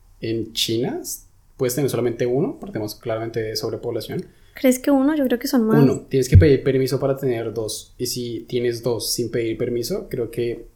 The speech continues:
Speaker 2: Yo sí he escuchado una historia así
Speaker 1: creo
Speaker 2: como
Speaker 1: que
Speaker 2: con
Speaker 1: los
Speaker 2: Jackie
Speaker 1: matan.
Speaker 2: Chan, ¿no? O sea, como que él sí tuvo que
Speaker 1: <laughs> No sé.
Speaker 2: algo así, o sea, como que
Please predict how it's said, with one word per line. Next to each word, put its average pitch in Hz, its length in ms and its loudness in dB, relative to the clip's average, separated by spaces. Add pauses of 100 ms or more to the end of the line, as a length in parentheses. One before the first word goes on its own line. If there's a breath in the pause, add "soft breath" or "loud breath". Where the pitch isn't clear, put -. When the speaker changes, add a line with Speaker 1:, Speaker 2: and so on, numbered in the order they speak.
(2250 soft breath)
Speaker 2:
Yo 294 120 6
sí 302 80 8
he 330 60 10
escuchado 320 300 4
una 302 80 8
historia 277 200 4
así 254 120 -2
Speaker 1:
creo - 60 -2
Speaker 2:
como 262 140 6
Speaker 1:
que - 60 2
Speaker 2:
con 277 100 8
Speaker 1:
los 269 80 10
Speaker 2:
Jackie 269 200 4
Speaker 1:
matan. 269 80 -2
Speaker 2:
Chan, 233 280 2
¿no? 240 160 0
O 359 60 -6
sea, 277 160 -2
como 254 180 6
que 254 140 0
él 254 80 2
sí 247 140 0
tuvo 240 340 2
que 254 320 0
Speaker 1:
<laughs> - 680 -8
No - 240 0
sé. - 260 -6 (120)
Speaker 2:
algo 254 300 6
así, 254 420 4
o 240 40 2
sea, 240 160 -2
como 233 280 -2
que 240 340 -4